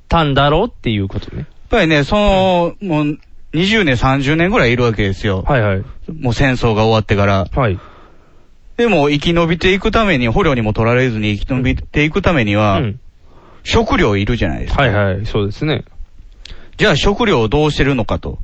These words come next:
Speaker 1: うん。
Speaker 2: 木の実とか、
Speaker 1: うん。
Speaker 2: その、魚をね、
Speaker 1: うん。サバイバルで。
Speaker 2: うん。
Speaker 1: うん。
Speaker 2: そういうのじゃなくて、
Speaker 1: うん。
Speaker 2: 割にね、
Speaker 1: うん。
Speaker 2: あのー、健康状態もよく帰ってきてるんですよ。
Speaker 1: あ、そうなん？
Speaker 2: うん。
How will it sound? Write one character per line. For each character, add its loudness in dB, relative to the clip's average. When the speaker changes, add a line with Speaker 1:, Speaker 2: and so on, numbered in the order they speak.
Speaker 1:
う 0
ん。 -2
Speaker 2:
木 0
の 2
実 0
と 0
か、 -2
Speaker 1:
う 0
ん。 -4
Speaker 2:
そ -2
の、 0
魚 2
を 2
ね、 0
Speaker 1:
う 0
ん。 -10
サ 0
バ 2
イ 2
バ 2
ル 0
で。 -2
Speaker 2:
う 0
ん。 0
Speaker 1:
う -2
ん。 -2
Speaker 2:
そ 2
う 2
い 2
う 0
の 0
じ 0
ゃ 0
な 0
く -6
て、 0
Speaker 1:
う 0
ん。 -4
Speaker 2:
割 2
に 0
ね、 0
Speaker 1:
う -2
ん。 -4
Speaker 2:
あ 0
の -2
ー、 -
健 2
康 2
状 0
態 0
も -2
よ 0
く -6
帰 0
っ 0
て -6
き -4
て -2
る -6
ん -8
で -12
す -10
よ。 -4
Speaker 1:
あ、 2
そ 0
う -2
な -4
ん？ -6
Speaker 2:
う -4
ん。 -6